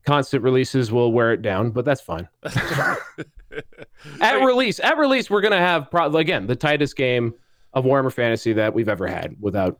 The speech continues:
Speaker 1: a doubt, and that includes sixth edition. So.
Speaker 2: Okay, well, Warhammer: The Old World is a new game designed from the ground up to simulate large regiments, meaning, uh, meeting in combat as volleys of arrows and artillery shoot overhead,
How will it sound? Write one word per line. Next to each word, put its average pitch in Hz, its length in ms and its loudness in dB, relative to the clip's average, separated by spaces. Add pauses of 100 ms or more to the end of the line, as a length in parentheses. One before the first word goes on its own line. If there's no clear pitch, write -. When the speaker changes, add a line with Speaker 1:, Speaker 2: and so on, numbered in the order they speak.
(120)
Speaker 1:
a 104 60 -6
doubt, 87 400 -8
and 110 140 -2
that 117 120 0
includes 110 320 -4
sixth - 180 -12
edition. 76 380 -14
So. - 260 -8 (600)
Speaker 2:
Okay, 123 200 -10 (120)
well, 175 240 -4
Warhammer: 226 320 -2
The 202 60 -2
Old 160 160 -2
World 147 180 -6
is 120 140 -20
a 110 40 -20
new 143 140 -10
game 120 260 -6
designed 117 360 -10
from - 80 -20
the 104 80 -16
ground 139 240 -8
up - 60 -16
to - 60 -20
simulate 110 320 -12
large 110 280 -6
regiments, 98 420 -16
meaning, 101 320 -16 (260)
uh, 113 220 -6
meeting 180 380 -10
in 160 100 -10
combat 123 380 -4
as 107 100 -10
volleys 113 300 -8
of 104 80 -12
arrows 101 320 -6
and 101 80 -20
artillery 135 280 -14
shoot 110 360 -10
overhead, 107 440 -8